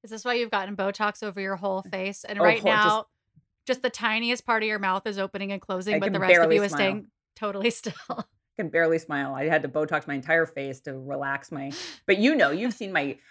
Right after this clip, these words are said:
Speaker 2: I am accused often of having, like, kind of crazy eyes because when I open my eyes really wide, it's a little frightening.
Speaker 1: Well, I've only recently learned from my spouse that I also do that crazy eyes.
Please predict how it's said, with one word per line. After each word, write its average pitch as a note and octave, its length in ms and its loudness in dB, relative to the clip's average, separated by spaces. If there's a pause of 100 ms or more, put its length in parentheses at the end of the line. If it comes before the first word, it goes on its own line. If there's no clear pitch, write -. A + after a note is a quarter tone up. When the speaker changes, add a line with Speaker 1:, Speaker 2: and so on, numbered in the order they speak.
(140)
Speaker 2:
I A3 80 8
am A#3+ 160 4
accused B3 340 -6
often F#3 380 -2
of D#3+ 120 -2
having, D#3 220 -2
like, B2+ 180 -8
kind D3+ 140 -10
of C3 60 -10
crazy C3+ 400 -8
eyes C3 440 -10 (140)
because D3 220 -10
when C#3 160 -6
I C3 80 -6
open C#3 200 -4
my C3 180 -4
eyes C3 120 -6
really C3+ 160 -6
wide, C3 420 -6 (240)
it's C3+ 120 -16
a - 20 -8
little C3+ 140 -4
frightening. C3+ 460 -6 (1000)
Speaker 1:
Well, B3 120 -2
I've C4+ 220 4
only C#4 240 -2
recently A#3 480 -4
learned F#3+ 480 -6 (460)
from A3 140 -4
my G#3 120 -2
spouse G#3+ 360 -2
that G3+ 120 -2
I G#3 80 0
also A3 300 -2
do G3+ 140 -6
that G3 180 -6
crazy F#3 340 -6
eyes. F3 460 -4